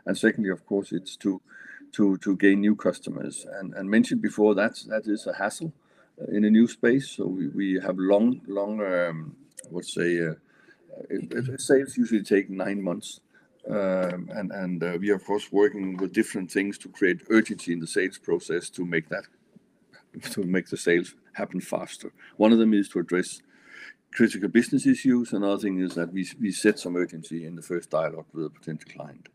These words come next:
Um, so, uh, as I mentioned, key point on navigation, uh,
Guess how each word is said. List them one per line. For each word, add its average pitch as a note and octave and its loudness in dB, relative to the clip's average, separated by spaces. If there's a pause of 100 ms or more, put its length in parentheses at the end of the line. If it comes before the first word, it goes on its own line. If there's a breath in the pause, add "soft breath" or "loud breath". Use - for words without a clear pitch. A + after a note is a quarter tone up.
(1000 soft breath)
Um, F2 2 (260)
so, A2+ 6 (200)
uh, G2 0
as G2+ -4
I - -2
mentioned, C#3 2
key C3+ -4
point A2+ 0
on A2 2
navigation, F#2+ -2 (640 soft breath)
uh, F#2+ 2